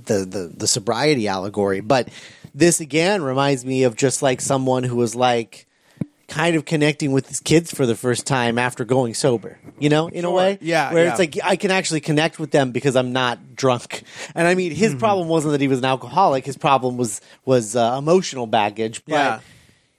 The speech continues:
Speaker 1: he still, you know, is sober from that,
Speaker 2: Mm-hmm.
Speaker 1: from that emotional baggage. And so he's able to connect with them more.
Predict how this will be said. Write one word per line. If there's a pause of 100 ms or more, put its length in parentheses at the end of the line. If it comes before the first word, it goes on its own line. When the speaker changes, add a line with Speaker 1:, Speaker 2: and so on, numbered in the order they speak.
Speaker 1:
he
still, (680)
you
know,
is
sober
from
that,
Speaker 2:
Mm-hmm.
Speaker 1:
from
that
emotional
baggage. (180)
And
so
he's
able
to
connect
with
them
more.